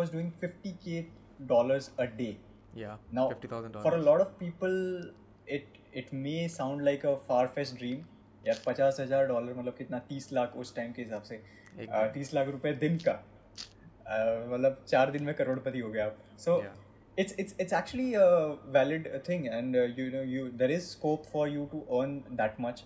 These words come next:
Speaker 1: And, uh, me being from a development perspective, uh, I haven't seen that much re-, level of revenue, but I've seen, you could say, divide by ten. उतना मैंने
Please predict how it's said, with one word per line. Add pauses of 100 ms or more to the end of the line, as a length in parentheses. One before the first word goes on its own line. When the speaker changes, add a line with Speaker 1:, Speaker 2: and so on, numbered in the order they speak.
(160)
Speaker 1:
And,
uh, (360)
me (100)
being
from
a
development
perspective, (560)
uh, (140)
I
haven't
seen
that (140)
much
re-, (120)
level
of
revenue, (160)
but
I've
seen, (100)
you
could
say, (680)
divide
by (100)
ten. (340)
उतना
मैंने